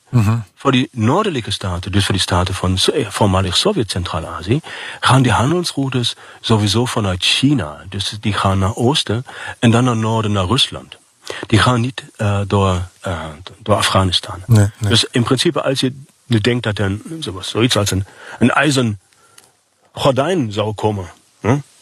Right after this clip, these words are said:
Speaker 2: Als die grens dicht is, dan is dat eigenlijk voor die noordelijke landen geen groot probleem. Die kunnen dat opvangen door, eh, meer handel, eh, met, eh, met de hele wereld v-, via Rusland of via China. Ze zijn sowieso,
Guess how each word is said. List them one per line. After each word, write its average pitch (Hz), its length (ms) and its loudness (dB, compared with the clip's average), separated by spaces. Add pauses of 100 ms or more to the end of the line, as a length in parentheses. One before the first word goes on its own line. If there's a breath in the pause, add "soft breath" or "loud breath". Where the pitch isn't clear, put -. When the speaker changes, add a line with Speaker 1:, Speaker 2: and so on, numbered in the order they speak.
(140)
Speaker 2:
Als 113 380 2
die 117 520 -2
grens 151 360 0
dicht 156 340 0
is, - 260 -10
dan 113 140 -4
is 147 120 -6
dat 131 100 2
eigenlijk 135 540 0 (340 loud breath)
voor 117 180 2
die 110 100 2
noordelijke 131 580 0
landen 107 360 -2 (260 loud breath)
geen 117 300 2
groot 101 260 -2
probleem. 87 400 -2
Die 87 120 -6
kunnen 120 200 2
dat 95 140 0
opvangen 98 580 0 (420 loud breath)
door, 104 440 2
eh, - 140 -2
meer 101 200 4
handel, 95 360 -2 (380 loud breath)
eh, 92 140 2
met, 98 420 2 (100)
eh, - 160 -2
met 92 180 0
de 98 60 0
hele 95 180 2
wereld 90 400 -4
v-, 104 140 0 (100)
via 101 340 2
Rusland 131 520 0 (320 loud breath)
of 110 140 2
via 101 260 4
China. 82 420 -6 (240)
Ze 98 60 -2
zijn 107 180 4
sowieso, 113 380 0